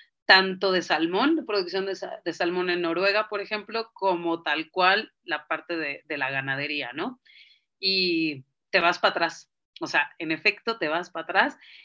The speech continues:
Voy a compartir solo abiertamente un dato aquí que se me quedó sumamente grabado, es que si continuamos así, para el dos mil treinta, si no me equivoco en, en, en año, em,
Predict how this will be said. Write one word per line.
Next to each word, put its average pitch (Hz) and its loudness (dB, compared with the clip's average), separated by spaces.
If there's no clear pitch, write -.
Voy 202 4
a 214 8
compartir 185 -2
solo 185 0
abiertamente 175 -2
un 175 -4
dato 170 -2
aquí 165 -8
que 175 -2
se 170 -8
me 151 -4
quedó 160 -4
sumamente 165 -4
grabado, 170 -4
es 170 -4
que 180 -6
si 170 -10
continuamos 190 -2
así, - -4
para 190 8
el 185 2
dos 185 0
mil 208 -10
treinta, 208 -2
si - -6
no 160 0
me 165 -2
equivoco 151 -8
en, 139 -10
en, 135 -14
en 156 -4
año, 233 0
em, 165 2